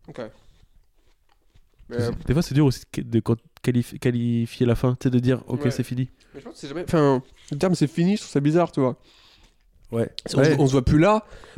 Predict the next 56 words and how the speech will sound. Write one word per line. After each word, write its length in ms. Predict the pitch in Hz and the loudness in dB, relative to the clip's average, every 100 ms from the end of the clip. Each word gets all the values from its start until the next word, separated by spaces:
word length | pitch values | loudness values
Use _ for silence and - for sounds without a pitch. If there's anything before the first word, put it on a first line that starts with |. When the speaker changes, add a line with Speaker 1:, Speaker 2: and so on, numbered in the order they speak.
| - | -4
Speaker 1:
mais 60 | |
si 100 | 135 | 0
on 60 | 135 | 2
se 60 | - | 2
revoit 160 | 131 | 0
demain, 220 | 123 143 185 | 2 2 0
je 60 | |
pense, 360 | - 147 - - | 0 -4 -6 -14
ça 320 | - - - 135 | -18 -16 -4 0
va, 140 | 175 | 0
tu 100 | 170 | -2
vois. 160 | 135 147 - | -6 -6 -2
Ah 80 | |
non, 80 | 165 | 2
même 140 | 180 160 | 2 2
pas. 160 | 180 - - _ _ _ _ _ _ _ _ - - | -2 -4 -20 _ _ _ _ _ _ _ _ -18 -2
Speaker 2:
Bah, 220 | 120 131 - | 0 0 -6
je, 160 | 113 - | -10 -10
je 40 | 123 | -2
sais, 160 | 175 | 0
y 60 | 135 | 2
a 40 | |
pas 100 | 123 | 2
d'animosité, 560 | 131 135 135 131 170 139 - | 2 0 0 0 0 0 -4
mais, 360 | 101 131 156 143 | -2 2 4 4
Speaker 1:
Ouais. 40 | - | 2
Speaker 2:
euh, 220 | 123 120 - | 2 2 -2
tu 140 | 135 | -8
sens 400 | - 156 143 143 - | -2 0 2 0 0
que, 640 | 127 120 117 117 113 110 - _ _ _ _ _ - - | 2 4 4 4 4 2 -2 _ _ _ _ _ -8 0
euh, 460 | 113 110 110 110 107 | 4 4 4 4 2
on 100 | 110 | 0
a 60 | |
tous 120 | 117 | 2
les 60 | 123 | 2
deux 80 | 127 | 4
évolué 400 | 117 113 113 120 | 4 2 4 2
différemment 540 | 117 120 110 120 135 | 2 0 2 4 4
et 220 | 123 110 104 | 4 2 2
on 60 | |
est 100 | 104 | 0
plus 260 | 107 - 139 | -2 0 0
aussi 140 | 127 | 0
proches 200 | - 120 - | -2 -2 0
qu'avant 180 | 120 | 2
aussi, 240 | 127 107 101 | 2 -2 -10
tu 160 | - | -6
vois. 100 | 104 | -6
Speaker 1:
Ouais. 120 | 151 - _ - | -6 -8 _ -4
Speaker 2:
Donc 160 | 123 143 | 0 4
on 120 | 139 | 2
se 100 | 131 | 4
verrait, 220 | 147 170 | 2 4
euh, 220 | 170 131 127 | 4 4 2
comme, 320 | - 151 147 | 2 0 2
euh, 460 | 131 127 123 120 | 2 4 4 4